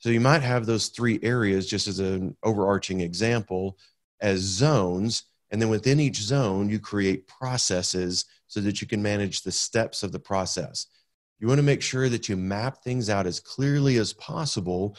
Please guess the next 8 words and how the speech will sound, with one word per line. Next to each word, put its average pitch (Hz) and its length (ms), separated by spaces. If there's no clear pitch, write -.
within 104 280
the 101 100
accountability 127 680
zones 104 380
and 95 100
the 90 40
process 95 800
areas 87 580